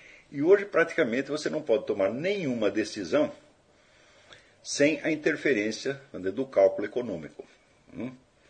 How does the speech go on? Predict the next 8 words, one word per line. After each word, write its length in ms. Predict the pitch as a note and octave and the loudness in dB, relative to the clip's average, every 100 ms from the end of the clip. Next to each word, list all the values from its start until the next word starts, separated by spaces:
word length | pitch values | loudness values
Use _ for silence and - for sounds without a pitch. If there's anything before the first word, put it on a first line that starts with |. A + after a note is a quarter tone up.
| _ - - - - - - | _ -20 -20 -20 -20 -20 -2
É, 600 | G#2+ G2 F#2+ F2 E2+ - - - _ | 2 6 8 6 4 0 -8 -20 _
<coughs> 420 | D#3 - - - - _ _ _ _ _ _ _ _ _ _ _ _ _ _ _ _ _ _ _ _ _ _ _ _ _ _ _ _ _ _ - - _ - | -4 -4 -8 -12 -16 _ _ _ _ _ _ _ _ _ _ _ _ _ _ _ _ _ _ _ _ _ _ _ _ _ _ _ _ _ _ -20 -20 _ -4
eu 100 | D3+ | 0
vou 120 | D#3 | 2
lhe 60 | |
dar 120 | C3 B2+ | 6 6
um 80 | |
exemplo. 420 | G#2+ D#2+ C2+ - | 6 0 -6 -14